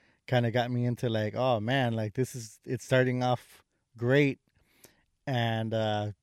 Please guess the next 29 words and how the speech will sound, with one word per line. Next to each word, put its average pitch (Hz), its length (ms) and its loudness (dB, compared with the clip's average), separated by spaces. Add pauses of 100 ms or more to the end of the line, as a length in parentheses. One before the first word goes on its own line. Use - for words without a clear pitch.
(120)
you 120 120 -4
know, 113 140 -2
just, 117 380 -6
uh, 110 360 0
we 113 120 -2
wanna 120 260 0
see 127 180 -6
some 117 220 -6
more 131 220 0
of 117 80 2
this 110 160 -4
stuff. 107 340 -6 (580)
Um, 107 440 -2 (520)
so 120 160 0
that 110 160 0
opening 135 360 0
scene, 123 420 -2 (1200)
we 120 140 -4
see 135 240 -2
a 117 100 4
girl 127 320 2
and 117 120 2
she's 123 240 -6
kinda 120 200 -2
going 123 340 0
through 120 220 -4
the, 107 280 -4
the 110 100 -2
woods, 117 580 0